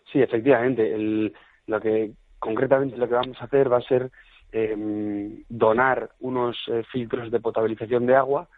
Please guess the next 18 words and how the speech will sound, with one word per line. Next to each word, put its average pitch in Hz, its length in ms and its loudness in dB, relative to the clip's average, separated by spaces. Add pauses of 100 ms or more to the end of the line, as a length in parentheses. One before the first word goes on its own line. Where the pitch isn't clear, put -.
(520)
que, 110 520 8
bueno, 127 260 4
realmente 117 440 2
es 123 100 -2
un 127 100 0
sistema 120 360 0
muy 120 120 4
sencillo, 147 460 2
se 127 100 -8
puede 117 200 6
adaptar 123 360 4
desde 107 400 0
a 107 80 0
un 113 120 0
cubo 113 200 0
de 113 80 0
fregona 110 440 2
hasta 104 640 -4